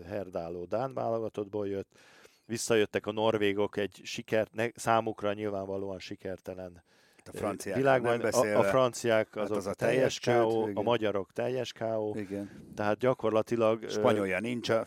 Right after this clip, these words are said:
Speaker 1: hollandjuk
Speaker 2: hol-,
Speaker 1: már
Speaker 2: holland
Speaker 1: nincs.
Speaker 2: nincs, holland nincs, spanyol nincs,
Speaker 1: Tehát,
Speaker 2: igen.
Speaker 1: ö, azért most,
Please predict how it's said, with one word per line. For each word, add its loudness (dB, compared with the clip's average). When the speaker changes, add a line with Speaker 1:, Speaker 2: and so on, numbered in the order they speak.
Speaker 1:
hollandjuk 0
Speaker 2:
hol-, 6
Speaker 1:
már -2
Speaker 2:
holland 4
Speaker 1:
nincs. 2
Speaker 2:
nincs, 4
holland 4
nincs, -2
spanyol 0
nincs, -6
Speaker 1:
Tehát, 4
Speaker 2:
igen. 6
Speaker 1:
ö, 6
azért 4
most, 0